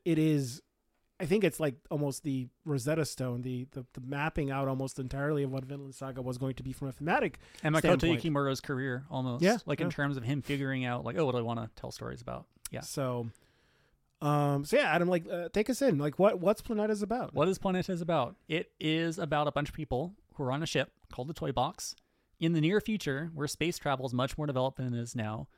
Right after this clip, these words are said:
Speaker 2: but there are still many inconveniences. Like, for instance, any small bolt floating in space can tear through any spaceship and destroy it and kill all the people inside. So what that means is you have space garbage disposal people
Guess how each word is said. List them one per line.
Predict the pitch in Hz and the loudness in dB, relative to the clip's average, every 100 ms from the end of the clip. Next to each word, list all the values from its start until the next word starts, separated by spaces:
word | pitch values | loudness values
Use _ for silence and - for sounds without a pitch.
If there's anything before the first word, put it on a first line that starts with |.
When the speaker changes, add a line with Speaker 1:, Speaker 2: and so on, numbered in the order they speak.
| _ _ - | _ _ -10
Speaker 2:
but | 131 143 127 127 - | 0 2 2 0 -6
there | - 151 | -2 0
are | |
still | 147 - 175 | 0 2 4
many | 160 165 | 4 2
inconveniences. | 170 156 160 165 127 123 156 - - _ _ _ | 0 0 2 0 -2 -6 -8 -12 -14 _ _ _
Like, | 143 143 | -6 -4
for | 147 | -2
instance, | 156 151 151 139 | -2 -2 -4 -2
any | 160 156 165 | 0 0 2
small | 151 - 143 143 143 | 0 0 0 0 0
bolt | - 131 160 - | 2 2 2 -4
floating | - 143 147 139 | 0 2 2 0
in | 135 | -2
space | - 143 156 - | -4 -4 -2 -4
can | - 131 | -6 -6
tear | 127 - 139 143 | -6 -2 -2 -2
through | - 143 | -4 -4
any | - 139 | -2 -2
spaceship | 131 - 127 - 175 | -4 -4 -4 -4 -6
and | 131 | -6
destroy | 131 - 139 139 | -8 -8 -2 0
it | 170 | 0
and | 139 | -4
kill | - 131 | -2 0
all | 131 | 2
the | 135 | 0
people | 147 156 165 | -2 -2 -2
inside. | 180 - 185 196 214 _ _ _ _ | -2 -2 -2 -4 -8 _ _ _ _
So | - 151 | -2 2
what | |
that | 165 202 | 4 4
means | 156 139 135 | 2 2 0
is | 139 | 0
you | 143 | 0
have | 135 | 0
space | - - 165 165 | -2 0 0 0
garbage | - 110 120 156 | 0 -2 0 -2
disposal | - 165 175 175 185 | -2 -2 0 0 -2
people | 185 196 208 214 | -4 -2 -2 -4